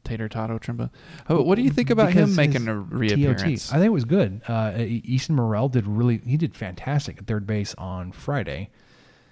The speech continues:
Speaker 2: Um, and then you saw Otremba in the lineup at number, at, in the two spot. I think he had productive at bats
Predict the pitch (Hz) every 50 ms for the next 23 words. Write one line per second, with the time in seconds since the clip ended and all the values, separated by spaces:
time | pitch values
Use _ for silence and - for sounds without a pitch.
0 | _ _ _ - - 110 107 104 98 92 92 90 87 - _ _ _ _ _ _
1 | _ _ _ _ _ _ _ _ _ _ _ _ _ _ _ _ _ _ _ _
2 | _ _ _ _ - - - 120 120 117 113 - - 113 110 - 117 117 110 -
3 | - 123 120 120 123 123 127 123 - _ _ _ _ - 117 113 113 110 107 110
4 | 113 117 117 - 107 104 - 117 113 110 - 110 107 - - - _ - - 110
5 | 101 - - 127 117 - - - 110 113 127 143 - - - 113 110 - 127 123
6 | 117 - - _ _ _ _ _ _ _ _ - - - 135 113 135 123 113 110
7 | 107 98 - _ _ _ _ _ _ _ _ _ _ _ _ _ _ _ - -
8 | - 123 110 123 117 110 113 139 110 110 95 76 87 95 101 101 120 131 -